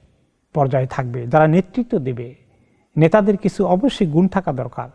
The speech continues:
যেগুলোর কারণে মানুষ তাদের পাশে, তাদেরকে ঘিরে ধরবে। এখন কোনো কোনো সময় যদি নেতা হয়, অনেক একে সংকীর্ণ মনা, আহ, অনেক কৃপণ, বখিল এবং মিথ্যা কথা বলে ফেলে এবং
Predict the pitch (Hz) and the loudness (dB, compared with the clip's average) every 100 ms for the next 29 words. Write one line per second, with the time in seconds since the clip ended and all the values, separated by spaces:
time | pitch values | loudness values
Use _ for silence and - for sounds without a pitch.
0 | _ _ _ _ 165 208 226 208 190 202 | _ _ _ _ 2 6 4 4 4 4
1 | 185 175 214 - 170 180 175 170 196 180 | 0 0 0 0 0 0 -2 -2 -2 -6
2 | - 165 175 202 165 262 190 120 120 - | -6 -6 -2 0 2 0 -2 -8 -10 -18
3 | _ _ _ _ _ _ _ _ _ 151 | _ _ _ _ _ _ _ _ _ -4
4 | 156 190 - 214 214 220 214 202 190 170 | -2 -2 0 0 2 0 0 -2 0 2
5 | 165 180 165 208 190 202 233 - 185 175 | 2 2 2 0 0 -2 -2 -4 -6 -6
6 | - 190 185 220 185 170 170 226 - _ | -2 -2 0 0 2 0 0 -4 -10 _
7 | _ _ _ _ _ _ _ - 160 156 | _ _ _ _ _ _ _ 4 4 6
8 | 165 190 - 160 - 165 147 135 - 208 | 4 2 0 -2 2 0 0 -4 -2 -2
9 | 240 240 _ _ _ _ _ _ 156 147 | -2 -8 _ _ _ _ _ _ 0 0
10 | 147 170 151 147 180 175 190 190 214 208 | 0 -4 -4 0 -2 0 -2 0 0 2
11 | 208 214 - _ _ _ _ _ _ _ | 0 -2 -10 _ _ _ _ _ _ _
12 | 151 147 143 | -2 -2 -2